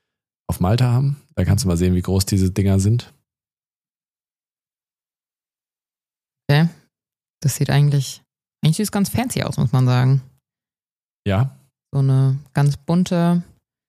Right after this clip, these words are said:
Speaker 1: Ja, aber wie viel
Speaker 2: Kartusche mit so einem Tragehenkel an der Seite.
Speaker 1: Ja, damit kann man sie einfach transportieren auf
Speaker 2: Ja, ja,
Speaker 1: Partys.
Speaker 2: voll. Ist so.
Speaker 1: Und wie viel ist da drin?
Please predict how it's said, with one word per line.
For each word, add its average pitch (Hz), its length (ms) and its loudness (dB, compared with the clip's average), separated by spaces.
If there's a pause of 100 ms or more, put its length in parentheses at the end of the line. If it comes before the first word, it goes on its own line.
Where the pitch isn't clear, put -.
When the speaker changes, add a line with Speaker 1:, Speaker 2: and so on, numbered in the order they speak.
(560)
Speaker 1:
Ja, 82 60 0
aber 85 180 0
wie 90 80 -2
viel 90 200 -2 (100)
Speaker 2:
Kartusche 180 500 -2
mit 156 160 0
so - 80 -4
einem 147 180 0
Tragehenkel 180 540 0
an 160 100 0
der 165 100 0
Seite. 170 500 0 (180)
Speaker 1:
Ja, 101 120 2
damit 82 340 -2
kann - 140 0
man 85 260 0
sie 82 100 -2
einfach 85 320 -2 (180)
transportieren 123 540 -2
auf 107 300 -2
Speaker 2:
Ja, 180 80 2
ja, 220 60 0
Speaker 1:
Partys. 262 180 -2
Speaker 2:
voll. 269 240 0 (220)
Ist 247 140 -4
so. 156 200 2 (520)
Speaker 1:
Und 98 120 0
wie 107 80 2
viel 117 160 0
ist 98 160 -2
da 92 60 -2
drin? 117 320 0